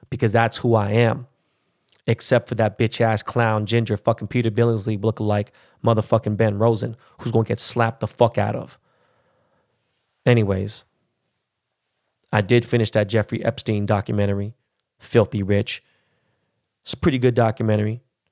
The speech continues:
It's not fucking mind-blowing and fucking, you know, award-winning, but it's in-depth. It's pretty fucked up.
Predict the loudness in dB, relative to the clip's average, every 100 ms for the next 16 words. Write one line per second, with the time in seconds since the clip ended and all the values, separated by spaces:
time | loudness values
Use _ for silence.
0 | _ _ -10 0 2 2 0 -2 0 0
1 | 2 2 2 2 2 -2 -2 -2 -2 -2
2 | -4 -6 -8 -4 -2 0 2 2 0 0
3 | 0 0 0 -2 -4 -4 -2 0 0 -2
4 | _ _ _ _ _ -14 -4 -4 -4 -2
5 | -2 0 -2 -2 -4